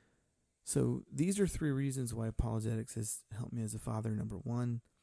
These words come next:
it's enhanced my conversation with other parents. It's enhanced my, it'll, it will enhance my conversation with my kids. And it also helps me defeat the myth of emotionalism. So it's clear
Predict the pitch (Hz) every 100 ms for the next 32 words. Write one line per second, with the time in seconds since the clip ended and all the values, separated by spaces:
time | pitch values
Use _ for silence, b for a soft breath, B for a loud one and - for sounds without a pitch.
0 | - - - 113 - 117 - 117 - 117
1 | 113 - 117 - 113 113 113 - 117 113
2 | 110 - - b b b - 104 98 117
3 | 113 117 - - 120 120 - 123 123 117
4 | 117 113 117 123 - 117 - 113 113 -
5 | 113 - 113 107 110 - 120 117 - -
6 | B B B B B 120 117 104 113 120
7 | 110 113 - 117 110 107 113 - - 113
8 | 107 - 120 117 117 113 - - 107 107
9 | 110 117 - 107 107 107 - 104 101 107
10 | - 139 _ B B B B - 120 -
11 | - - 160 165 123 120